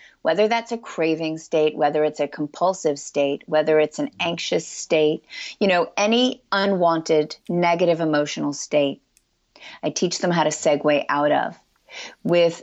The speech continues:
the second layer of that being every time you segue out of that, you're helping to foster new neural connections. We're literally interrupting the pattern and making different roadways, right? So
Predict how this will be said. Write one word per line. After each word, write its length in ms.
the 200
second 640
layer 600
of 160
that 300
being 420
every 260
time 560
you 100
segue 600
out 220
of 100
that, 300
you're 140
helping 720
to 100
foster 540
new 520
neural 340
connections. 720
We're 120
literally 760
interrupting 640
the 60
pattern 560
and 680
making 580
different 460
roadways, 720
right? 300
So 520